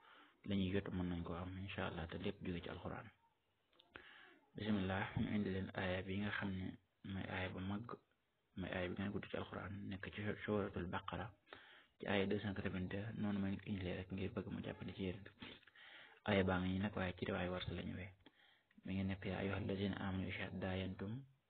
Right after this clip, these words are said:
ba ca "والله بكل شيء عليم". Mooy aaya bi gën a gudd ci Alxuraan. Su ngeen ko bindee, ginnaaw bi ngeen jiitalee Faatiha, bind ko benn yoon, def ko saafara, te ci naan ak di raxasu,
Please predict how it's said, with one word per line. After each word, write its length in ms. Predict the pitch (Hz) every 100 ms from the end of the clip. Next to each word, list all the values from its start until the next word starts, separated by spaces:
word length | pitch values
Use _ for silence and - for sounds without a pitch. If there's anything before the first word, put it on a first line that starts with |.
| -
ba 100 | 98
ca 80 | 98
"والله 280 | 95 95 104
بكل 280 | 107 107 98 95
شيء 160 | 98
عليم". 320 | - 92 95 87 -
Mooy 100 | - -
aaya 220 | 98 92
bi 60 | 95
gën 160 | 110 107
a 40 |
gudd 140 | 95 -
ci 80 | -
Alxuraan. 340 | 90 85 - - - - - - - -
Su 80 | -
ngeen 160 | 104
ko 100 | 104
bindee, 400 | 98 101 95 92 107 - -
ginnaaw 240 | 104 98 90
bi 60 |
ngeen 160 | 92 95
jiitalee 320 | 95 78 90
Faatiha, 360 | 92 90 - 98 -
bind 160 | - 92
ko 100 | 92
benn 180 | - 92
yoon, 220 | 92 92
def 140 | 101 -
ko 120 | 101
saafara, 480 | - 104 101 92 104 -
te 120 | -
ci 120 | -
naan 180 | 95 95
ak 80 | -
di 140 | 95 98
raxasu, 320 | 98 - 113